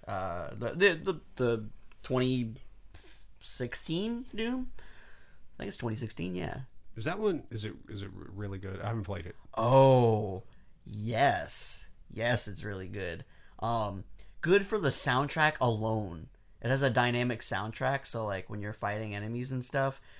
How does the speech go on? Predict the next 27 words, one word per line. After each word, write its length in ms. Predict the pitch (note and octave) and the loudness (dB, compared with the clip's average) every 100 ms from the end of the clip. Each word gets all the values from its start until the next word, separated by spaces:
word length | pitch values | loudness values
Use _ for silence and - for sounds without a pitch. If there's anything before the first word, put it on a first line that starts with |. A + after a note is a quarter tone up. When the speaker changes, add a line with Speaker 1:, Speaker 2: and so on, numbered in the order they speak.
| - | -10
Speaker 1:
the, 460 | A#2+ A#2 G#2 F#2 G2 | -4 -2 -2 -2 -6
the, 200 | G#2 G2 - - | -8 -8 -10 -10
the 160 | G2+ - F#2 - - - - | -10 -10 -12 -14 -18 -14 -12
the 160 | F#2 - | -10 -4
music 440 | A#2 B2 A2+ - | 0 0 -2 -6
will, 80 | F#2+ | -6
like, 180 | D2 - | -6 -4
climax 560 | - C3 C3 B2+ C3 C#3+ | 0 2 4 2 4 -2
at 140 | - | 0
points, 340 | C3+ B2+ A#2 | 2 2 0
like, 140 | A2 - | -6 -8
when 80 | F#2 | -8
you're, 100 | E2+ | -8
like, 140 | E2+ | -4
taking 240 | B2+ - | -4 -4
down 160 | B2 A2 | -4 -4
an 80 | G#2+ | -4
enemy 260 | G#2+ G#2+ G#2+ | -6 -6 -8
with, 140 | G#2 | -8
like, 100 | - | -8
a 40 | |
melee 380 | F2+ G2 G#2 G2+ | -8 -6 -4 -6
attack 360 | F#2+ G#2+ G2 G#2 | -6 -8 -8 -10
or 40 | |
something 300 | G#2 G#2+ F2+ | -10 -10 -8
like 180 | F2 F2 | -10 -8
that. 260 | F#2+ E2 | -6 -6